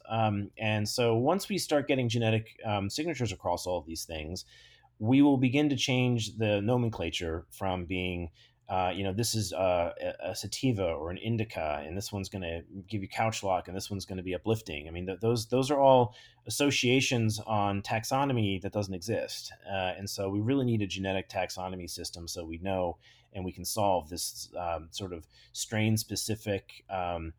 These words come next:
uh, whole extract market, if you will. Uh,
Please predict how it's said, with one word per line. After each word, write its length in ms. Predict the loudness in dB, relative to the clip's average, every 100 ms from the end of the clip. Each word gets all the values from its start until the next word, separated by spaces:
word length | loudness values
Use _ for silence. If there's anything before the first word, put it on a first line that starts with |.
| _ -20 -20 _ -8
uh, 420 | -2 2 2 0 0
whole 260 | 2 4
extract 600 | 2 -2 0 0 0 -6
market, 340 | -8 -8 -8 -14
if 120 | -12
you 80 | -8
will. 280 | -8 -8 _ -20 -20 _ _ -2
Uh, 220 | 4 6